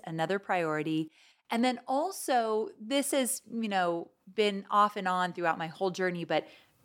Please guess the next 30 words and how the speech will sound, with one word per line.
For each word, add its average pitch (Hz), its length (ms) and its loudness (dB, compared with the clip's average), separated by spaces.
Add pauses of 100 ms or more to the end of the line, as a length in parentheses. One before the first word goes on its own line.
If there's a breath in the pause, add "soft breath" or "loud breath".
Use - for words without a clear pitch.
taking 240 340 0
care 190 240 0
of 170 120 -4
my 147 140 -6
health. 160 400 -2 (100)
I 285 180 0
know 247 300 0
that 175 120 2
without 170 280 -2
your 160 80 -8
health, 147 240 -2
you 147 100 -4
do 135 120 -12
not 139 260 -4
have 139 480 -4 (380)
the 180 140 0
ability 156 500 0
to 143 140 -8
do 143 160 -2
all 135 140 2
the 139 80 -2
things 147 260 -6
that - 120 -6
you 147 120 -6
want 139 220 -2
to 147 80 -10
do. 143 320 0 (260 loud breath)
So 262 300 2
I 226 140 -2
knew 277 520 0